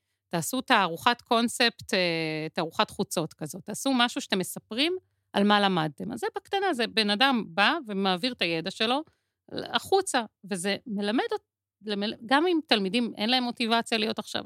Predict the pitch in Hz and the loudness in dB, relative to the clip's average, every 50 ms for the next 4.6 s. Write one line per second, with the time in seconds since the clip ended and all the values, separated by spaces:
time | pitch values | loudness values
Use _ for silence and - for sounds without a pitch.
0 | - _ - 202 202 208 220 202 - - 190 190 190 - 220 220 208 190 185 185 | -8 _ -8 -6 -4 -4 -4 -4 -4 -6 -6 -6 -6 -4 -4 -6 -4 -6 -6 -6
1 | 196 - - 185 170 - _ _ _ _ - 170 175 - 226 226 240 285 294 - | -8 -8 -8 -10 -10 -10 _ _ _ _ -6 -6 -4 -2 -2 0 0 0 0 -2
2 | - 311 302 - - 294 277 277 269 247 269 269 269 - 262 262 - - 262 311 | -2 -2 -4 0 0 0 0 2 0 0 -2 -2 -2 -2 -2 -4 -4 -4 -2 0
3 | 330 214 160 165 170 208 - - 302 277 240 - - 214 190 180 175 233 220 160 | 0 0 0 0 -2 -2 -4 -2 -4 -4 -4 0 0 0 0 0 0 -2 -2 -2
4 | 156 156 - _ _ - - 185 202 214 254 | -4 -6 -12 _ _ -6 -6 -4 -4 -4 -6